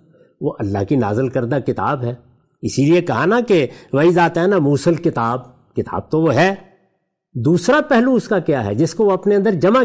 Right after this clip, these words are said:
کیے ہوئے ہے؟ وہ یہ ہے کہ وہ کتاب یعنی تورات، وہ فرقاناً یفرق بین الحق والباطل بھی ہے،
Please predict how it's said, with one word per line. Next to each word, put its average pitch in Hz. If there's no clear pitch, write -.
کیے 156
ہوئے 135
ہے؟ 139
وہ 175
یہ 214
ہے 240
کہ 240
وہ 160
کتاب 120
یعنی 175
تورات، 95
وہ 202
فرقاناً 175
یفرق 202
بین 151
الحق 123
والباطل 113
بھی 117
ہے، 113